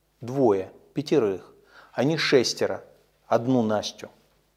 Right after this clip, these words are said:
Вот что такого сделала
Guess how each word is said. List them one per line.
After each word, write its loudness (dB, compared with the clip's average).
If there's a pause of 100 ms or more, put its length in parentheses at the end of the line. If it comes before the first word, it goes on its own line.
(800)
Вот -6 (120)
что -4
такого -2
сделала -4